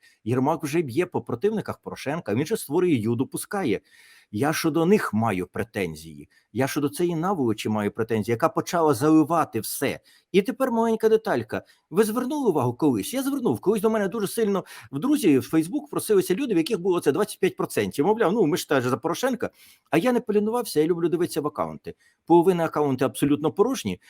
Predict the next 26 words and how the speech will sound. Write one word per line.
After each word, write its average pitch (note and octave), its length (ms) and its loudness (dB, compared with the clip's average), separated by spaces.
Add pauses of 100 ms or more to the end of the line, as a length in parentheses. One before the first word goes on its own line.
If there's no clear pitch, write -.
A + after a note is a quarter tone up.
(160)
а A#2+ 80 -2
в C3 40 -2
другій A3+ 240 0
половині, B2 420 0
насправді, G#3+ 560 -8 (260)
ну, - 260 -10
відверто G3 440 -2
ботівський F#3 460 -2
контент. - 520 -8 (200)
Я F#3+ 140 6
якусь A3 260 2
частину G3+ 360 0
пустив, A3+ 320 -6
а D3 60 0
потім F#3+ 280 0
я F3+ 40 0
їх F3 100 0
всіх - 240 -4
вичищав E3+ 400 -4
і D3 60 2
блокував, G3 480 0 (200)
тому F#3 100 -2
що G3+ 160 -2
виявилися G#3 360 2
провокатори. - 680 -8 (640)
Насправді, F#3 720 -2